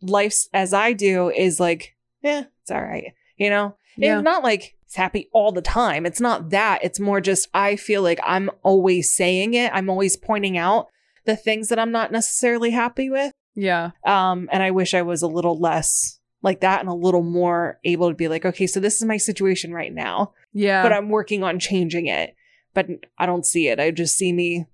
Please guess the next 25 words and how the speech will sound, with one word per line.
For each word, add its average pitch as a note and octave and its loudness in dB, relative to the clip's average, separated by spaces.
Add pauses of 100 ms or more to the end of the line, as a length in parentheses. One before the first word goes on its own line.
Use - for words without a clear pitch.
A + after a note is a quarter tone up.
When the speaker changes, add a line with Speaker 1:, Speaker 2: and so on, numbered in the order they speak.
(120)
Speaker 1:
being E3+ -2
like, E3+ -6 (160)
"Ah, - -14
stupid F#3+ -2 (180)
old A3 4 (160)
wood G#3 2
floor. A3+ 2
I G3+ 4
hate F4+ 6
it." G3+ 0
<laughs> B3 -4
Speaker 2:
Right, C#4 4
Speaker 1:
Like, C#4 6 (100)
Speaker 2:
right, G4+ 4
right. A4 4 (220)
Speaker 1:
<laughs> - 0
I A3 2
wish F4+ 4
it D#4 2
was B3 0
a C4+ 2
new F4 6
wood B3+ 4
floor. A#3 4
<laughs> G4+ 8